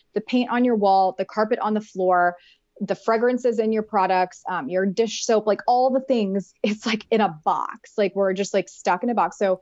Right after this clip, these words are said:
use high quality air purifiers. Um, Air Doctor is great. We have Air R X is, like,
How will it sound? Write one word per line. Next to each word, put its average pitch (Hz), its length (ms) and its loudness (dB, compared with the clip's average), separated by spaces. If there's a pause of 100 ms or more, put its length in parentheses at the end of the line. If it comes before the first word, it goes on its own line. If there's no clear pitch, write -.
(100)
use 240 320 2
high 220 220 0
quality 214 540 0
air 262 200 2
purifiers. 226 1120 0 (380)
Um, 180 340 0
Air 220 220 2
Doctor 208 320 0
is 196 100 -4
great. 190 340 0
We 202 140 0
have 190 240 0 (140)
Air 202 180 0
R 180 220 0
X 202 340 -2
is, 185 220 -4
like, 160 320 -4